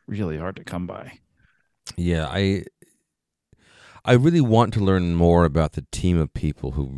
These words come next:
Speaker 2: made this movie, because it doesn't, it sorta doesn't make any sense. Like, this really does seem like it kinda came out of nowhere. Like, you've got, you know, I just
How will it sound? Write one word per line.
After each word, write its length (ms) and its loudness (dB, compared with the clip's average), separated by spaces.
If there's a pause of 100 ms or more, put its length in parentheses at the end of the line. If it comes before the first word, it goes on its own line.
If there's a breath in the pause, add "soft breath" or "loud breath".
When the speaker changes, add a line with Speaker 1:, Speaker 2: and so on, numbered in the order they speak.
(180)
Speaker 2:
made 420 -2
this 180 -14
movie, 400 -8
because 300 -8
it 100 -8
doesn't, 540 0 (1900)
it 260 -2
sorta 300 4
doesn't 440 2
make 220 -2
any 220 -4
sense. 760 -14
Like, 200 -6
this 500 -4
really 380 0
does 260 2
seem 240 -4
like 180 -4
it 120 -8
kinda 400 -6
came 360 -8
out 220 -6
of 140 -12
nowhere. 880 -12 (1120)
Like, 300 -12
you've 180 -8
got, 360 0 (580)
you 340 -8
know, 160 -4
I 140 -4
just 260 -12